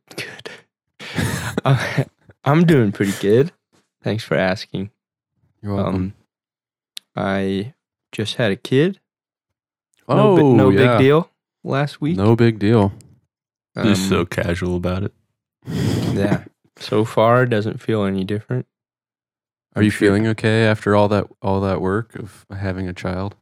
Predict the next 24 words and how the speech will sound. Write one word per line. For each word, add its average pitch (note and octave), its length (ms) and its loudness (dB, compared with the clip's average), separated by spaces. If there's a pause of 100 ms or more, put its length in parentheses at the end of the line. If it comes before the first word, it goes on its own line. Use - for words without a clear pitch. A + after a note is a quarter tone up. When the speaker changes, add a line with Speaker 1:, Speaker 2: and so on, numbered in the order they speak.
(400)
Speaker 1:
You B2 160 -4
know, A2 340 0 (540)
it B2+ 160 -2
was, A#2+ 720 -4 (640)
it - 100 -20
was C#3 160 -16
a D3 60 -14
lot A2 200 0
of C3 80 -2
strain C3 360 2
on C3 140 4
my G#2 140 2
body. A2 500 0 (460)
I, F#2+ 180 0
Speaker 2:
Yeah. F#2 300 2 (260)
Speaker 1:
the F#2 100 -4
sympathy A#2 580 -6
weight B2 560 -2 (380)
was F2 300 0
Speaker 2:
Yeah. F2+ 260 2 (1120)
Speaker 1:
definitely G#2 560 -2
there. G2+ 500 0 (520)
I'm F2+ 200 -4 (120)
Speaker 2:
Mm. F#2 80 -18